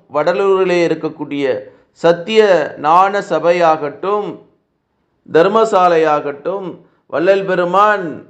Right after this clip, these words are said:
ஏற்றி வைத்த அணையா விளக்கை காணக்கூடிய பேரையும், அணையா அடுப்பை நாம் காணக்கூடிய பேரையும் காணுகிற போது, அந்த இடத்திலெல்லாம் நாம் போகிற போது, நமக்கு அறியாமலே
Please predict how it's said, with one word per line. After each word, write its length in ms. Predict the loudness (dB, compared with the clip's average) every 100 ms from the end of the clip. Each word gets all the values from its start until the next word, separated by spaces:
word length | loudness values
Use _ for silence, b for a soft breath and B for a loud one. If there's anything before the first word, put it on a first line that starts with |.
| _
ஏற்றி 440 | -2 -2 -4 -6
வைத்த 920 | -4 -4 -4 -2 2 4 4 2 -6 -18 _ _ _ _ _ _ _ _ _ -4
அணையா 600 | 0 2 4 4 4 2
விளக்கை 880 | 0 -2 -2 -4 -4 -4 -6 -12 _ _ _ -4
காணக்கூடிய 720 | 0 2 0 -2 -6 -4 -4
பேரையும், 680 | -2 -2 0 0 -2 -4 -8 -8
அணையா 520 | -4 0 2 4 4
அடுப்பை 500 | 2 2 -2 -2 -4
நாம் 280 | -2 -4 -6
காணக்கூடிய 680 | -4 -2 -2 -6 -6 -4 -2
பேரையும் 720 | -2 -4 -2 -2 -4 -8 -14 b b _ _
காணுகிற 640 | 0 2 2 0 -2 -2
போது, 320 | -2 -4 -2
அந்த 260 | -2 0 -2
இடத்திலெல்லாம் 800 | -2 -6 -6 -2 2 4 4 2
நாம் 340 | 0 -2 -4
போகிற 440 | -6 -4 -2 0 0
போது, 360 | -2 -6 -4
நமக்கு 460 | -4 -2 -4 -2 0
அறியாமலே 1000 | 0 2 2 2 0 -2 -2 -2 -4